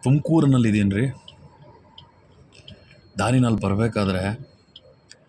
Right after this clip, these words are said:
ಮಜ್ಜಿಗೆ, ಹಾಲು, ಊಟ, ಜ್ಯೂಸ್‌ಗಳು. ಅರೆ, ಏನಪ್ಪ ಇದು ಸಡನ್ನಾಗಿ ಅಂದ್ಕೊಂಡೆ. ಇವತ್ತು ನಮ್ಮ ಸಿದ್ಧಗಂಗಾ ಶ್ರೀಗಳ ಹುಡ್ದಬ್ಬ ಅಂತೆ.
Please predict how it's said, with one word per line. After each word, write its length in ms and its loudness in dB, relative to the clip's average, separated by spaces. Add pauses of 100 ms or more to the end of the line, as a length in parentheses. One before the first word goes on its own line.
(580)
ಮಜ್ಜಿಗೆ, 760 -4 (560)
ಹಾಲು, 760 -6 (800)
ಊಟ, 280 -2 (1400)
ಜ್ಯೂಸ್‌ಗಳು. 680 -2 (1400)
ಅರೆ, 140 2
ಏನಪ್ಪ 600 0
ಇದು 280 0
ಸಡನ್ನಾಗಿ 500 0
ಅಂದ್ಕೊಂಡೆ. 560 -6 (920)
ಇವತ್ತು 360 -2
ನಮ್ಮ 260 2 (1400)
ಸಿದ್ಧಗಂಗಾ 680 0
ಶ್ರೀಗಳ 440 -2
ಹುಡ್ದಬ್ಬ 600 0
ಅಂತೆ. 480 -10